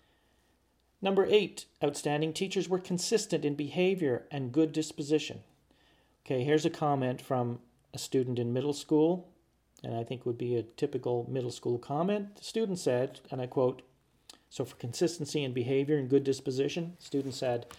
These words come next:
"She is always the same. She is a human being and not a nagging, driving bunch of nerves." Number nine, the outstanding teachers were interested in the pupils' problems. There was one very touching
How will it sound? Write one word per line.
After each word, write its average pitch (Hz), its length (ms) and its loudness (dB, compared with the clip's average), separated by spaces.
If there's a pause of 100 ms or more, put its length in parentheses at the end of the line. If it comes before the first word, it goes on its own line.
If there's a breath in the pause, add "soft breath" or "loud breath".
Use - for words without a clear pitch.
(120 loud breath)
"She - 140 0
is 160 100 2
always 202 400 2
the 202 60 -2
same. 190 480 -2 (280 soft breath)
She - 160 0
is 143 120 4
a 131 180 0
human 220 300 4
being 170 520 0
and 123 160 -2
not 156 220 4
a 170 80 2
nagging, 151 680 0
driving 143 580 4
bunch 139 280 -2
of 135 100 -2
nerves." 131 580 -2 (2250 loud breath)
Number 135 220 2
nine, 156 460 2 (1000 loud breath)
the 120 100 0
outstanding 151 460 0
teachers 156 360 -2
were 147 120 0
interested 170 460 2
in 165 120 0
the 156 80 -2
pupils' 170 340 0
problems. 156 640 -2 (680 soft breath)
There 147 80 2
was 151 140 4
one 175 280 2
very 170 520 6
touching 147 840 0